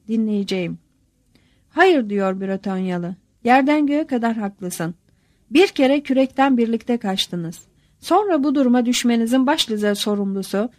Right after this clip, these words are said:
Kolombiya kıyılarına çıkmak isteyen bizleriz. Kelebek, bize danıştığın için sana çok teşekkür ederiz. Ama dilediğin gibi hareket etmekte haklısın. Tanrı yardımcınız olsun. Çünkü yakalanırsanız mutlak ve oldukça kötü bir ölüm bekliyor sizleri."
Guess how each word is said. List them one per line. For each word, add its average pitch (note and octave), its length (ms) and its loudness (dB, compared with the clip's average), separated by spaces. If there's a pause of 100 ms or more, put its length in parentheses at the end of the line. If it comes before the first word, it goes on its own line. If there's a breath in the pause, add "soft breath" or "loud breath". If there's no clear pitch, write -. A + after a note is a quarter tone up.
(180 soft breath)
Kolombiya D4+ 580 4
kıyılarına A3+ 520 2
çıkmak C4 420 -2
isteyen G#3 480 -2
bizleriz. F#3+ 580 -4 (560)
Kelebek, C#4 600 4
bize C#4+ 240 2
danıştığın C#4+ 500 2
için B3+ 200 0
sana B3 260 0
çok C#4+ 200 -4
teşekkür G3 440 -4
ederiz. F3+ 460 -6 (380)
Ama D4 260 2
dilediğin C#4 460 2
gibi A3 160 0
hareket A3+ 440 -2
etmekte G3+ 400 -6
haklısın. G3 580 -6 (500)
Tanrı D#4 280 4
yardımcınız B3 680 2
olsun. F3 420 -6 (260)
Çünkü F4+ 300 -2
yakalanırsanız B3+ 1400 0
mutlak C4 540 -2
ve A3 100 -2
oldukça A#3+ 480 -2
kötü A#3+ 260 -4
bir A3 80 -2
ölüm A3 320 2
bekliyor F3 420 -4
sizleri." F#3 520 -8